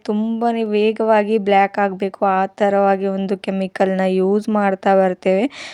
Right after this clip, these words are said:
ಆದ್ರಿಂದ ನಮ್ ತಲೆಯಲ್ಲಿ ಒಂದೆರಡು ವೈಟ್ ಹೇರ್ಸ್ ಇರೋದನ್ನ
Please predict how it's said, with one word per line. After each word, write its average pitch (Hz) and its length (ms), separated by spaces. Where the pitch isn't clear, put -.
ಆದ್ರಿಂದ 277 580
ನಮ್ 254 240
ತಲೆಯಲ್ಲಿ 214 640
ಒಂದೆರಡು 220 580
ವೈಟ್ 226 320
ಹೇರ್ಸ್ 262 300
ಇರೋದನ್ನ 214 760